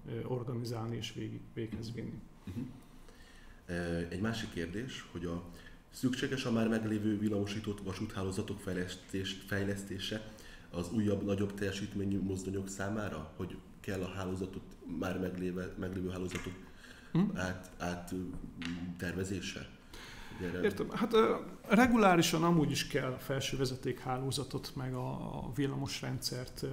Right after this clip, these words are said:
Speaker 1: felülvizsgálni. Természetesen, hogyha van rekonstrukció, akkor egy komplett tervezés szokott lezajlani ilyen esetben. Öm, és hogyha jelentős mértékben változik a menetrend, és nagyobb teljesítményű mozdonyok vannak, akkor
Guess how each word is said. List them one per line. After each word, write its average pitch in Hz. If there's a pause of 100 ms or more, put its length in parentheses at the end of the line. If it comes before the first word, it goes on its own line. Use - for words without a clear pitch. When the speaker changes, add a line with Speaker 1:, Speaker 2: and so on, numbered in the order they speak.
(220)
Speaker 1:
felülvizsgálni. 170 (720)
Természetesen, 151
hogyha 135
van 131
rekonstrukció, 135
akkor 135 (720)
egy 143
komplett 131
tervezés 123
szokott -
lezajlani 117
ilyen 113
esetben. 131 (540)
Öm, 147 (100)
és 170
hogyha 160
jelentős 139
mértékben 131
változik 127
a 131
menetrend, 123
és 123
nagyobb 131
teljesítményű 131
mozdonyok 131
vannak, 131
akkor 135